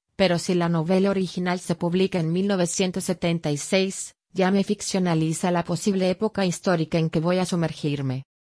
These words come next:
El golpe y dictadura militar de Brasil,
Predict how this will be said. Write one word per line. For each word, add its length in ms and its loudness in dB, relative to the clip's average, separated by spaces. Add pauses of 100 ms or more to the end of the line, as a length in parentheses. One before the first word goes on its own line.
(120)
El 180 0
golpe 400 2
y 80 2
dictadura 600 -2
militar 500 2
de 80 0
Brasil, 500 -2